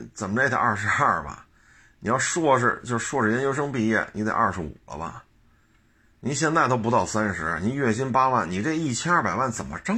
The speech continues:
出来的？对吧？把这嗓子眼儿系上，不吃不喝不喘气儿，那你也攒不出一千二百万啊！当然八百万吧，首付八百万，你八百万你也攒不出来啊！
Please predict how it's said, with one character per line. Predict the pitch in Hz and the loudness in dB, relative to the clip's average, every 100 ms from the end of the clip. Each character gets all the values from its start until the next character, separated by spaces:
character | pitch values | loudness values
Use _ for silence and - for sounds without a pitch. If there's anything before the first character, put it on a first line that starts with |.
| 247 | -2
出 | 107 - | -4 -8
来 | - - | -14 -16
的？ | - - _ _ _ _ _ _ _ _ _ _ _ _ _ _ _ _ - | -20 -20 _ _ _ _ _ _ _ _ _ _ _ _ _ _ _ _ -2
对 | 135 | 2
吧？ | 131 113 | 4 2
把 | 101 104 | 2 0
这 | 123 | 0
嗓 | 123 98 | 0 0
子 | 131 | 4
眼 | 110 | 2
儿 | 95 | 2
系 | 143 135 90 | -2 0 0
上， | 82 73 - - _ | -2 -4 -14 -20 _
不 | 120 | -6
吃 | 110 131 117 80 - _ | -2 -2 -2 -4 -14 _
不 | 117 | -6
喝 | 104 139 95 95 - | -2 0 0 -4 -10
不 | 131 | -6
喘 | 98 87 | -4 0
气 | 151 | 4
儿， | 113 - - _ _ _ _ _ _ _ _ _ _ _ - | 4 2 -12 _ _ _ _ _ _ _ _ _ _ _ -8
那 | 127 | -4
你 | 143 | -2
也 | 120 | 0
攒 | 95 80 | -2 -4
不 | |
出 | 90 123 | -2 -2
一 | 101 | -2
千 | - | -2
二 | 131 143 | -2 -4
百 | 76 | -6
万 | 57 - - - _ _ - | -10 -14 -16 -20 _ _ -10
啊！ | 92 | -2
当 | 117 | -2
然 | 113 | 2
八 | 139 139 | 2 2
百 | 90 | 2
万 | 92 85 | 0 -2
吧， | 73 | -4
首 | - 76 | -8 -8
付 | 92 | -4
八 | 123 110 | -2 -2
百 | 57 | -4
万， | - - - _ | -14 -20 -20 _
你 | 107 | -4
八 | 170 | 0
百 | 156 120 | 0 2
万 | 135 | 0
你 | 117 | -2
也 | 160 | -4
攒 | - - - | -6 -12 -12
不 | 113 | -12
出 | - | -12
来 | - - - _ _ _ _ _ _ _ _ _ _ _ _ _ _ _ _ _ _ _ _ _ _ _ _ - | -16 -20 -20 _ _ _ _ _ _ _ _ _ _ _ _ _ _ _ _ _ _ _ _ _ _ _ _ -20
啊！ | - | -20